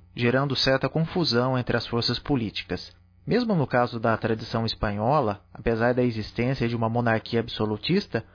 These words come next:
a divisão de poderes se fazia necessária dada a grande extensão do império. Assim,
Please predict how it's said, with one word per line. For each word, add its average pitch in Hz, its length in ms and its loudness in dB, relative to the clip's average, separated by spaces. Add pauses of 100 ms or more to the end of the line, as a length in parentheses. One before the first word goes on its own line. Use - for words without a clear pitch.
(240)
a 123 60 2
divisão 143 400 2
de 196 100 -2
poderes 170 760 2
se - 180 -4
fazia 170 400 2
necessária 151 840 2
dada 127 300 2
a 123 40 2
grande 143 280 0
extensão 156 480 -2
do 156 80 -2
império. 110 480 -2 (380)
Assim, 147 420 -2